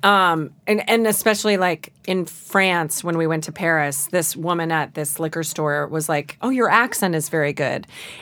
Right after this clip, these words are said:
And I brought that up every day. I still bring it up. I'm like, "Remember how m-, good my accent was?"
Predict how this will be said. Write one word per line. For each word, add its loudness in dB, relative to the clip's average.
And 4
I 6
brought 4
that 2
up -2
every 4
day. -2
I 6
still 6
bring 2
it 0
up. -2
I'm -8
like, -4
"Remember 4
how 4
m-, 2
good 4
my 4
accent 2
was?" 2